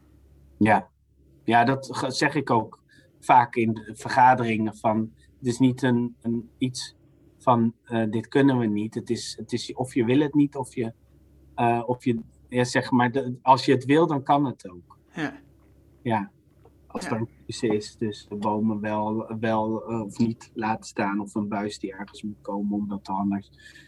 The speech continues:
Speaker 1: dan, eh, halen we maar de bomen weg, want er moet een buis of wat dan ook. Van, nou, als je die, als je die bomen wil behouden, dan kan dat.
Speaker 2: Ja.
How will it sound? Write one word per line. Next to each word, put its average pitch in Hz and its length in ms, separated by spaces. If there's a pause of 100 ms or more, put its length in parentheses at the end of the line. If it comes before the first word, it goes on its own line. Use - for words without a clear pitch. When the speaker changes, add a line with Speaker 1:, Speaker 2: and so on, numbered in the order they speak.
(220)
Speaker 1:
dan, 101 280
eh, 101 300 (220)
halen 98 440
we 104 100
maar 104 240
de 101 80
bomen 104 380
weg, 104 260
want 95 240
er 98 60
moet 98 180
een 98 100
buis 101 340
of 107 140
wat 110 180
dan 98 260
ook. - 220 (580)
Van, 104 160
nou, 107 280
als 98 140
je 107 120
die, 107 460
als - 340
je 104 120
die 104 180
bomen 107 340
wil 104 180
behouden, 110 540
dan 95 260
kan 135 260
dat. - 380 (1300)
Speaker 2:
Ja. - 240